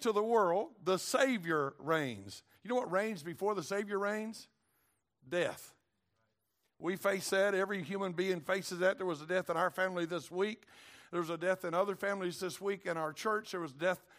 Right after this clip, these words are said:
everywhere around this world. We were over in, uh, we were in New York City just a few days ago. We're riding down the road in New York City, and one of the people in the car said, "I haven't seen any graveyards." And I said, "Well, you hadn't been watching."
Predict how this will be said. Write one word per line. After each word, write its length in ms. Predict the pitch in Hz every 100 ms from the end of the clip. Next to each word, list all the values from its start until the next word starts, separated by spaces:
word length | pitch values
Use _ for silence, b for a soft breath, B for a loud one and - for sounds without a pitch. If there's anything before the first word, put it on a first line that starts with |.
| B B
everywhere 540 | 190 202 202 175 196
around 300 | 185 185 202
this 200 | 180 156
world. 340 | 185 196 208 208 B B B
We 140 | 180
were 160 | 180 180
over 420 | - 190 175 180
in, 360 | - 170 160 156
uh, 120 | 147
we 160 | 175
were 120 | 208 175
in 120 | 160
New 80 | 208
York 280 | 196 180
City 340 | - 220 214 214 b b b
just 220 | 175 170
a 60 | 151
few 140 | 202
days 240 | 202 196
ago. 220 | 170 185 196
We're 120 | 156
riding 280 | 170 202 190
down 140 | 190
the 60 | 175
road 140 | 196
in 80 | 185
New 60 |
York 220 | 190 190 -
City, 180 | 208
and 80 | 185
one 120 | 185
of 80 | 185
the 80 | 156
people 140 | 190
in 60 | 180
the 80 | 175
car 240 | 196 202
said, 180 | 170 180
"I 160 | 202 208
haven't 260 | 202 190
seen 220 | - 208
any 160 | 208 220
graveyards." 720 | 196 214 233 180 156 143 131
And 100 | 139
I 120 | 180
said, 160 | 175 180
"Well, 100 | 151
you 160 | 196 208
hadn't 240 | 202 208
been 180 | 220 220
watching." 440 | 220 233 - 107